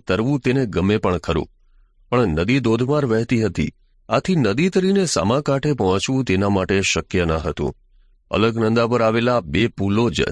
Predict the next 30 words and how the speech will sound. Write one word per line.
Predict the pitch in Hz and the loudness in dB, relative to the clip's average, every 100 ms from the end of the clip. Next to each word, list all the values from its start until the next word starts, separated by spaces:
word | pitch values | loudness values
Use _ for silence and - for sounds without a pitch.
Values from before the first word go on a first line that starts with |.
| - | -2
તે | 135 143 | 0 0
ઓળંગતો | - 101 104 104 98 80 | 0 0 0 0 -2 -2
હતો. | 87 85 - - _ _ _ _ - | -2 -2 -4 -6 _ _ _ _ -2
એક | 131 123 | -2 0
પુલ | 131 127 110 | 0 2 2
રુદ્રપ્રયાગ | 107 107 120 107 113 117 113 98 | 0 0 -2 0 0 2 0 -2
ગામનો | - 101 120 131 | 0 0 2 0
અને | 143 123 | -2 -2
બીજો | 95 98 127 | -2 0 -2
પુલ | 123 139 - | 0 0 0
ઓગણીસ | 101 113 135 - | 0 0 0 0
કિલોમીટર | 107 104 107 120 120 | 0 0 0 0 -2
છેટે | - - 85 123 | -2 -2 0 0
ઉપરવાસમાં | 101 80 95 87 98 - 104 113 151 - _ _ - | 0 0 0 0 0 -2 0 0 -2 -6 _ _ -4
ચતુવા | 131 151 147 147 | -2 0 0 0
પીપલ | 101 92 117 92 | -2 0 0 2
ગામનો. | 78 80 92 - _ _ _ _ - | 0 0 -2 -4 _ _ _ _ -4
કોર્બેટને | 135 165 165 180 | -2 0 0 -2
થયું | 175 180 | 0 0
કે | 185 | 0
દીપડાએ | 131 107 123 135 151 | -2 0 0 0 0
છેલ્લો | - 101 120 131 | -2 0 0 0
શિકાર | - 95 113 | -2 0 0
અલકનંદાના | 117 98 107 101 104 113 139 104 | 0 0 0 0 0 0 0 -2
ડાબા | 73 82 107 123 | -2 -2 0 0
કાંઠે | 123 120 143 | -2 -2 -2
પુલ | 113 107 | 0 0
નજીક | 107 95 110 - | 0 0 -2 0
કર્યો | 95 80 | 0 0
હતો, | 85 - | -2 -2